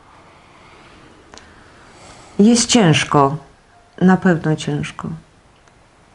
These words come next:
Ale to jest nasza priorytetowa sprawa.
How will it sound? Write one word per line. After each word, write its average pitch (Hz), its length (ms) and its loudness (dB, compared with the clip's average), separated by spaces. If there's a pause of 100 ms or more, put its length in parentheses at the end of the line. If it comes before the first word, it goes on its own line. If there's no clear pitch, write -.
(580)
Ale 170 220 2
to 170 140 0
jest 170 280 0
nasza 165 260 0
priorytetowa 165 640 -2
sprawa. 143 460 -10